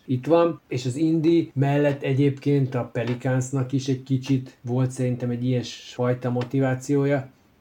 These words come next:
és én azt gondolom, hogy a Sacramento-nak is, akik ugye tavaly befejezték azt a rettenetes playoff nélküli sorozatot, és eljutottak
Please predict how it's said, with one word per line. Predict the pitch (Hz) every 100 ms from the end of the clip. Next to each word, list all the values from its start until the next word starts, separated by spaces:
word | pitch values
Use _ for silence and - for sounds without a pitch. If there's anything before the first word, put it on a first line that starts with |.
| -
és | 123
én | 139
azt | 139 127
gondolom, | 139 135 135
hogy | 139
a |
Sacramento-nak | 131 165 160 120 107 104 98 101 101 -
is, | 110 110 - _ _ -
akik | 110 113 107
ugye | 110 110
tavaly | 117 113 113 113 113
befejezték | 120 - 107 101 - 107 101
azt | 107 - 107
a |
rettenetes | 107 104 - 104 101 104 -
playoff | 110 104 98
nélküli | 110 101 - 101
sorozatot, | 101 107 117 123 123 139 139 127 _ -
és | 120 131
eljutottak | 117 110 110 104 98